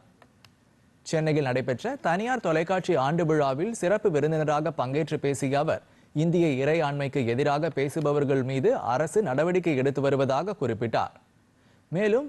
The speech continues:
போலி செய்திகளை கட்டுப்படுத்துவதில் நமது பொறுப்புகளை உணர்ந்து செயல்பட வேண்டும் என்று தெரிவித்த அவர், செய்திகளின் உண்மைத்தன்மை அறிந்தே அவற்றை பகிர வேண்டும் என்று கூறினார். மும்பையில் மே ஒன்றாம் தேதி நடைபெறவுள்ள வேவ்ஸ் உச்சி மாநாடு அனைத்து தரப்பு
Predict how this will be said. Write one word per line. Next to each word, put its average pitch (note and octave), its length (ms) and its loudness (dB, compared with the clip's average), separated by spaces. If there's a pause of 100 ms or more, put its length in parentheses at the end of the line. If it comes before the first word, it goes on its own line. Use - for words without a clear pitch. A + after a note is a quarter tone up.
போலி A#3 300 2
செய்திகளை F#3 480 2
கட்டுப்படுத்துவதில் D#3+ 880 0
நமது D3 220 2 (100)
பொறுப்புகளை F#3+ 500 2 (120)
உணர்ந்து E3 320 2
செயல்பட D#3 320 2 (120)
வேண்டும் C#3 280 0
என்று C3+ 220 -2
தெரிவித்த C3 380 0
அவர், B2+ 220 -2 (400)
செய்திகளின் D3+ 560 2
உண்மைத்தன்மை C#3+ 540 0 (100)
அறிந்தே D3+ 260 2 (120)
அவற்றை C#3+ 340 -2
பகிர D3+ 220 2 (100)
வேண்டும் D3 300 0
என்று G#3+ 140 2 (120)
கூறினார். B2 420 0 (680)
மும்பையில் D3+ 480 2 (120)
மே C#3+ 60 0 (200)
ஒன்றாம் D#3+ 360 -2
தேதி D3+ 280 -2
நடைபெறவுள்ள C3 600 0 (220)
வேவ்ஸ் F3+ 400 0
உச்சி D3+ 240 0
மாநாடு C3+ 380 2 (180)
அனைத்து F3 340 0
தரப்பு G3+ 280 2